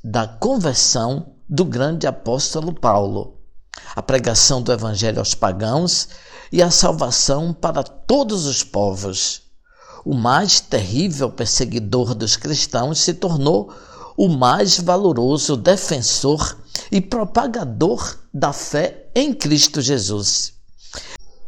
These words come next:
Eu sou judeu, nascido em Tarso, mas fui criado aqui nesta cidade. Como discípulo de Gamaliel, fui instruído em todo o rigor da lei dos antepassados, tornando-me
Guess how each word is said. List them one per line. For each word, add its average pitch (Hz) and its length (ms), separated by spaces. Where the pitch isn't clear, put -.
Eu 190 100
sou 151 300
judeu, 123 680
nascido 120 760
em 104 100
Tarso, 135 800
mas 190 280
fui 151 260
criado 123 720
aqui - 380
nesta 127 400
cidade. 123 800
Como 247 300
discípulo 123 640
de 101 120
Gamaliel, 113 680
fui 143 360
instruído 139 840
em 165 160
todo 294 420
o 156 60
rigor 135 460
da 120 200
lei 127 260
dos 120 240
antepassados, 120 760
tornando-me 190 880